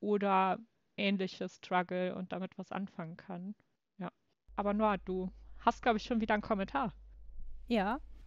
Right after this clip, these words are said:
Speaker 2: und zwar hat eine Person geschrieben, "Ja, es ist so schwer, Menschen über gemeinsame Interessen kennenzulernen, wenn man merkwürdige Nischeninteressen hat und es liebt,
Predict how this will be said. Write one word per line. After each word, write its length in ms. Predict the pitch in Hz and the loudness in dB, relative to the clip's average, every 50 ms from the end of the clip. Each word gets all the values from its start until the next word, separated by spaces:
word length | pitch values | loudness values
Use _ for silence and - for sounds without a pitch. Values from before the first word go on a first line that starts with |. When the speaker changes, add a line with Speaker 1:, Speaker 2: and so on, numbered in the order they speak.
| - - - - | -14 -12 -4 -2
Speaker 2:
und 180 | 208 208 208 | -2 -2 4
zwar 320 | - - - 196 214 240 240 | 4 4 6 6 6 6 4
hat 120 | 262 220 | 4 2
eine 200 | - 214 226 233 | 2 0 0 2
Person 320 | - 226 220 214 226 233 | 2 0 0 2 2 2
geschrieben, 540 | 214 233 - - - 226 226 226 214 220 220 | 0 0 -4 -4 -2 0 0 0 2 2 0
"Ja, 360 | 196 190 190 190 220 247 262 | 2 4 6 6 8 8 8
es 140 | 254 254 - | 6 4 2
ist 200 | - 247 - - | 0 -2 -2 0
so 100 | - 220 | 0 0
schwer, 340 | - - - 196 202 220 233 | -2 0 0 4 6 6 8
Menschen 340 | 220 202 208 220 - - 185 | 8 6 4 2 0 -2 0
über 160 | 202 208 202 | 0 0 0
gemeinsame 540 | 190 190 185 160 185 208 202 208 214 208 160 | 2 0 0 2 2 2 2 2 2 2 2
Interessen 440 | 196 202 - - 202 202 - 226 208 | 2 0 2 2 2 2 2 -2 0
kennenzulernen, 640 | - 220 196 202 - - 214 208 196 196 196 214 - - - - - - - - | 0 0 0 0 0 0 2 4 4 6 6 4 2 -2 -8 -14 -16 -16 -4 2
wenn 180 | 196 202 220 | 4 6 8
man 300 | 220 208 202 202 202 202 - | 8 6 6 6 4 2 2
merkwürdige 760 | - 202 185 185 226 254 - - 220 226 214 226 202 196 220 | 2 2 6 6 6 4 4 2 0 2 2 2 2 4 6
Nischeninteressen 960 | 214 214 220 240 - - 226 185 196 202 - - - 190 190 - - 202 151 | 6 6 6 6 4 2 2 2 2 0 0 2 2 2 2 2 0 0 2
hat 240 | 165 196 196 208 - | 4 4 4 2 2
und 140 | - 196 - | -2 -4 -2
es 260 | - - 190 - - | -2 -2 -2 0 0
liebt, 240 | 196 208 233 220 - | 2 2 2 2 -2